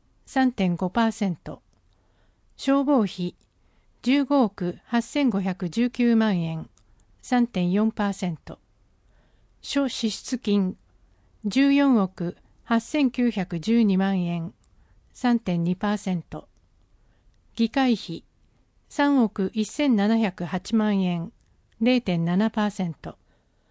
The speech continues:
その他、二億八千八百五十四万円。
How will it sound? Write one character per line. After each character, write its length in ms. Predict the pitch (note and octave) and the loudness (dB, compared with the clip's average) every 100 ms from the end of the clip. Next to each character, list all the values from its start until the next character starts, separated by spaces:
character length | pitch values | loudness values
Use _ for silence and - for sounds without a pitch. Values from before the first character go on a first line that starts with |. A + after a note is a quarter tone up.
| _ _ _ | _ _ _
そ 200 | - A3+ | -2 2
の 120 | A#3+ | 4
他、 220 | A#3 F3 - _ _ _ _ _ _ C4 | 2 -4 -6 _ _ _ _ _ _ 2
二 180 | D4 | 4
億 260 | C#4 A#3+ F#3 | 4 2 -4
八 180 | F3+ A3 | 0 -2
千 260 | - C#4 F#3 | 0 0 0
八 140 | F#3 | -2
百 300 | - F3+ F3 | -6 -8 -4
五 160 | F#3 F#3+ | -2 0
十 200 | A#3+ A#3 | 0 0
四 280 | G3 G#3 G3 | 0 2 0
万 200 | F#3 F3 | 0 -2
円。 300 | E3 D#3+ | -4 -6